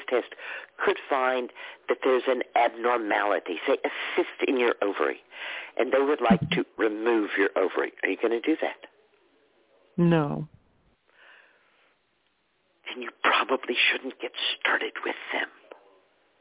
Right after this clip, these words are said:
Speaker 2: Right.
Speaker 1: 'Cause they get a little hysterical when they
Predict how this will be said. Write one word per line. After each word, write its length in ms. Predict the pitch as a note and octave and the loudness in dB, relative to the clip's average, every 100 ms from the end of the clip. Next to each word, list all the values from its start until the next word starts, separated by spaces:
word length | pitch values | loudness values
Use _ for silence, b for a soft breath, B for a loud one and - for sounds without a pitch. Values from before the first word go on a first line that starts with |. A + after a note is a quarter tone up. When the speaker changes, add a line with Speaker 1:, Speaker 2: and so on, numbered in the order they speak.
| _ _ _ _ F3 | _ _ _ _ 2
Speaker 2:
Right. 340 | E3 D3 D3 - - _ _ _ _ _ _ - | 4 2 -2 -8 -20 _ _ _ _ _ _ -6
Speaker 1:
'Cause 120 | A#2+ - | -4 -2
they 100 | - | 0
get 220 | - D#3 | 2 2
a 60 | C3 | 2
little 280 | B2+ D#3+ | 2 2
hysterical 800 | - - - - - - G2+ - | 0 -6 -14 -4 0 0 -2 -8
when 140 | - - | -10 -10
they 140 | - | -10